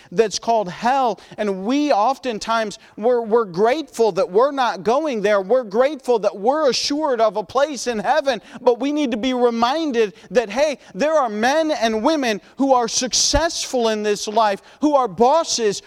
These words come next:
who are wealthy. There are people who are poor. There are people who are middle class. There are people over every spec-, spectrum of, of the ec-, economic realm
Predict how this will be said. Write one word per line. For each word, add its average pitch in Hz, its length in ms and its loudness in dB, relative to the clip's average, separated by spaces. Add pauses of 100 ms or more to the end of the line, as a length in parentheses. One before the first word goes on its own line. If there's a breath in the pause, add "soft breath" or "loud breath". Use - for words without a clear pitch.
(120 loud breath)
who 294 160 4
are 262 120 2
wealthy. 254 680 0 (140 loud breath)
There 294 200 4
are 285 120 0
people 277 400 -2
who 285 140 2
are 262 140 4
poor. 302 520 2 (140)
There 302 180 4
are 262 100 -2
people 285 380 -2
who 277 100 2
are 262 160 4
middle 254 320 2
class. 294 460 0 (160 loud breath)
There 294 180 2
are 294 140 4
people 302 320 -2
over 254 400 2
every 311 500 0
spec-, 311 560 -2 (120)
spectrum 262 720 -2
of, 233 220 2
of 214 320 0
the 226 220 -2 (100)
ec-, 269 180 -2 (120)
economic 277 580 -2 (200 loud breath)
realm 226 680 0